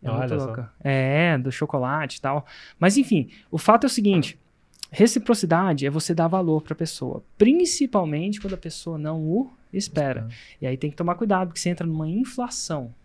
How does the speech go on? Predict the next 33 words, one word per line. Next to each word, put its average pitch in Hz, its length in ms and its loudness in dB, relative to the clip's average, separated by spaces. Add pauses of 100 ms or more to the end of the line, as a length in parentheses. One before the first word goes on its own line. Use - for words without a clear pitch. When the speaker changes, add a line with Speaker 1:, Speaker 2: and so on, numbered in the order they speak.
(400)
Speaker 1:
E 139 100 -10
aí 135 160 -4
vem 170 240 -2
a 151 60 0
inflação 185 720 -4
de 180 120 -10
valor. 180 340 -2
Porque - 240 -6
quando 247 180 0
o - 40 -10
seu 262 140 -2
cliente 170 380 -2
já 151 160 -4
espera 185 300 -2
aquilo 135 300 -6
que - 140 -10
não 143 120 -4
é 131 60 -6
mais 156 300 -6
que - 80 -6
obrigação, 139 500 -2
o - 20 -6
que 214 120 -6
que - 80 -8
vai 147 100 -2
acontecer? 135 460 -10 (1080)
Não 185 80 -12
funciona 233 380 -6
mais. - 320 -8 (1040)
Tendência, 156 420 -2
ou 151 60 -6
funciona 190 400 -2
pouco. - 520 6